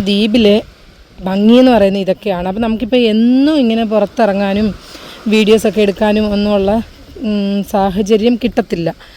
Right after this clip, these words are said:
അപ്പം കിട്ടുന്ന സമയത്ത് എപ്പോഴെങ്കിലും പുറത്തിറങ്ങുമ്പം അന്നേരം നമ്മുടെ കണ്ണിൽ എന്താണോ കാണുന്നത് ആ സംഭവമാണ് ഞാൻ വീഡിയോസായിട്ട് എടുത്ത് അപ്ലോഡ് ചെയ്യുന്നത്. അല്ലാതെ വീഡിയോ എടുക്കാനെന്നും പറഞ്ഞ് നമ്മൾ പ്രത്യേകിച്ച് അങ്ങനെ എങ്ങും ഇറങ്ങിപ്പോകാറില്ല കേട്ടോ. ഇങ്ങനെ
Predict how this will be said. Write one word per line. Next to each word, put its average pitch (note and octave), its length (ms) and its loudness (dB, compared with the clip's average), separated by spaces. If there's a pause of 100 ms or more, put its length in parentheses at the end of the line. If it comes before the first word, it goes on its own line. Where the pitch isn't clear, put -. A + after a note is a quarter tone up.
(280)
അപ്പം A3 200 0
കിട്ടുന്ന D4 320 2 (100)
സമയത്ത് B3 340 4
എപ്പോഴെങ്കിലും A#3 480 0
പുറത്തിറങ്ങുമ്പം A3 800 0
അന്നേരം A#3 420 0
നമ്മുടെ A#3 260 0
കണ്ണിൽ G#3+ 300 -2
എന്താണോ G#3+ 300 0 (120)
കാണുന്നത് G3 380 -2 (120)
ആ - 20 -4 (100)
സംഭവമാണ് G3+ 400 -2 (120)
ഞാൻ F#3+ 180 -2
വീഡിയോസായിട്ട് F#3 580 -2
എടുത്ത് E3+ 240 -4 (560)
അപ്ലോഡ് A3 400 4
ചെയ്യുന്നത്. G3 260 2
അല്ലാതെ G3 220 0 (100)
വീഡിയോ G#3 320 2
എടുക്കാനെന്നും B3 640 2
പറഞ്ഞ് A#3 220 0
നമ്മൾ G#3 220 0
പ്രത്യേകിച്ച് G#3+ 480 -2
അങ്ങനെ F#3+ 220 0
എങ്ങും G3 240 0
ഇറങ്ങിപ്പോകാറില്ല E3+ 720 -2
കേട്ടോ. E3+ 180 -4 (840)
ഇങ്ങനെ G#3 180 4